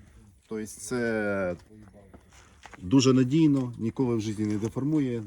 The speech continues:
не перерве. Е, робочі органи,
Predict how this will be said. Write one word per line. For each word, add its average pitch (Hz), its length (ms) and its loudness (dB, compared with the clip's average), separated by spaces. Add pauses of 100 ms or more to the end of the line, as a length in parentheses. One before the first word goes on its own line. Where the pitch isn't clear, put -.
(100)
не 101 460 -6
перерве. 123 540 -8 (920)
Е, 98 100 -2
робочі 139 380 2
органи, 107 560 2